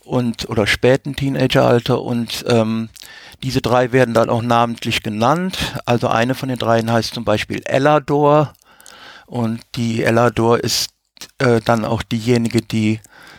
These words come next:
ähm, im Laufe des Romans eine nähere, ich sag mal, Freundschaft und Beziehung mit dem Van, mit dem Ich-Erzähler, ähm, entwickelt. Ähm,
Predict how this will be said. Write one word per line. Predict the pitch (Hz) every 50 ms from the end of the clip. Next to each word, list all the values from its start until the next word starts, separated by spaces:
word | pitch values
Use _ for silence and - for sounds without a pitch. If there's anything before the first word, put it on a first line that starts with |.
| - _ _ -
ähm, | 139 131 120 107 107 104 110 117 _ _ _ _
im | - 135 117 110
Laufe | 104 107 110 113 123 123 - -
des | 117 120 - - -
Romans | 120 107 110 107 104 107 113 113 110 - -
eine | - 110 117 110 113 110 107 107 113 _ - -
nähere, | - 120 110 110 113 113 113 107 101 107 107 107 107 107 _ _ _ _ _ _ _ - -
ich | - 117 -
sag | - 117 - -
mal, | 117 107
Freundschaft | - - - 117 113 120 127 131 - - 120 113 - - - -
und | - 113 113 104
Beziehung | - - - - 131 120 120 117 117 117 - _ - - - - - - - - - - - -
mit | - 117 104 - -
dem | 107 104 104 104 107 104 - _ _ _ _ _ _ -
Van, | - 107 107 110 101 104 101 92 92 92 101
mit | 101 - -
dem | 107 98
Ich-Erzähler, | 101 107 - - 110 104 - - - 104 101 95 95 92 92 90 _ _ _ - -
ähm, | 107 104 98 104 101 92 _ _ _ _ _
entwickelt. | - - 110 - - 104 90 - - - - - _ _ _ _ _ _ _ - - - - - - - - - - _ _ _ -
Ähm, | 135 117 107 104 110 110 107 104 -